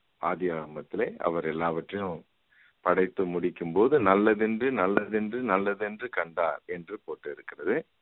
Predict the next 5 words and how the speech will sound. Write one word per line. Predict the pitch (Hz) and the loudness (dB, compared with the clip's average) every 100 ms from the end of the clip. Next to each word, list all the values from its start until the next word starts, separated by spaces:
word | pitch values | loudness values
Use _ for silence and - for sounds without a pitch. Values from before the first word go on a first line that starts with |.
| _ _ _ _ - _ _ - | _ _ _ _ -20 _ _ 6
அதுக்கப்புறம் | 123 139 143 139 160 165 127 87 80 _ _ _ | 8 10 8 8 10 12 12 8 2 _ _ _
மனிதனுடைய | - 117 151 143 120 87 82 | 2 2 2 -2 -4 -4 -6
வாழ்க்கையிலே | 80 87 92 - 90 85 107 151 - _ _ | -4 -4 -6 -8 -10 -8 -8 -8 -12 _ _
பாவம் | 104 107 117 110 85 | 0 0 0 -6 -14
வந்தது. | 76 76 76 73 73 69 | -18 -18 -18 -14 -16 -16